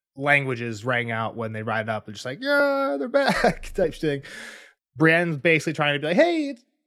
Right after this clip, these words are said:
thank God we're here, guys. We're on your side. Guess who I am? I'm the same,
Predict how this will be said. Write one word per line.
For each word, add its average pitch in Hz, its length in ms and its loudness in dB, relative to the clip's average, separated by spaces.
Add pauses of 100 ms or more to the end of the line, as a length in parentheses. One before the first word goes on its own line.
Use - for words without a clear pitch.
(260)
thank 302 180 2
God 294 240 6
we're 269 100 -2
here, 285 180 0
guys. 240 400 0
We're 254 180 2
on 262 120 4
your 277 120 2
side. 180 320 4
Guess 233 160 0
who 254 100 0
I 254 180 4
am? 175 160 4
I'm 180 220 0 (300)
the 156 60 -8
same, 185 320 4